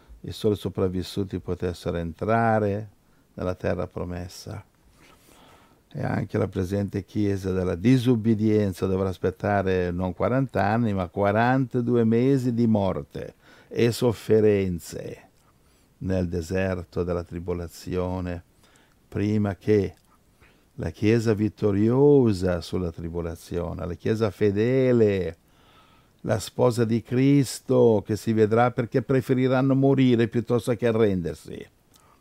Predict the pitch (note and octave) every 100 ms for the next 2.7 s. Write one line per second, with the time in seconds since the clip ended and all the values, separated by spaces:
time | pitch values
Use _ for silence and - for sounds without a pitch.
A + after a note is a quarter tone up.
0 | _ _ - F#2+ A2+ B2+ A2+ G2 F#2 E2+
1 | - _ _ _ _ F#2 - F#2+ F#2 F2
2 | - F#2 F#2+ F#2+ F#2 F2